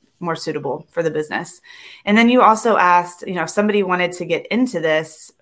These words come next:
what could they do? And, you know, it's been interesting. Before we even started the business of acquiring these and helping others get started in it,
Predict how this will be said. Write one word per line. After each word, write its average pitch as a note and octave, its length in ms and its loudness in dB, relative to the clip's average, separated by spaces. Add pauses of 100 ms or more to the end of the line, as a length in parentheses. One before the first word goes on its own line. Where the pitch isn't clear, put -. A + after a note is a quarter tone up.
(120)
what E3+ 240 -4
could D#3+ 120 -8
they D#3+ 120 0
do? D3+ 500 -4
And, E3 520 -4
you F3 100 -12
know, E3+ 120 -2
it's E3+ 180 -2
been G3 160 -2
interesting. F3+ 580 -4
Before G3 320 -2
we A#3 80 2
even F#3+ 160 -4
started F3+ 300 -2
the E3+ 60 -6
business E3+ 420 -2
of D#3+ 240 -2
acquiring F3 500 0
these E3 240 -8
and E3 140 -12
helping G3 360 0
others D#3+ 300 -2
get - 160 -10
started D#3+ 400 -4
in D3+ 100 -6
it, D#3 220 -4